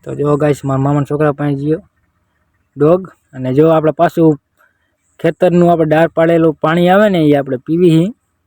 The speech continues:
અને જો ગાઈસ, મસ્ત મજાનું પાણી છે, બહુ મજા આવી પીવાની. તો આપણે પાણી પી લીધું. અને જો ગાઈસ, આપણે આંબો ને એવું છે, ત્યાં આપણે આંબો છે, ગાયું છે,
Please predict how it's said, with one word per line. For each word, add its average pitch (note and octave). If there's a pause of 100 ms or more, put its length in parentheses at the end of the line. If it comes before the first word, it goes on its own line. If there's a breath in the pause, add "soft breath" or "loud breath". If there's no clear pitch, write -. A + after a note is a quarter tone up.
(120)
અને B2
જો C3
ગાઈસ, B2+
મસ્ત C#3+
મજાનું D3
પાણી D#3
છે, E3 (960)
બહુ D3
મજા C#3
આવી B2+
પીવાની. C#3
તો C3+
આપણે B2
પાણી C#3
પી D#3
લીધું. E3+ (500)
અને C3
જો D3
ગાઈસ, D3
આપણે C#3+
આંબો D3
ને D#3
એવું D#3
છે, E3+ (500)
ત્યાં C3+
આપણે C#3+ (260)
આંબો D3 (100)
છે, D#3+ (120)
ગાયું D3
છે, E3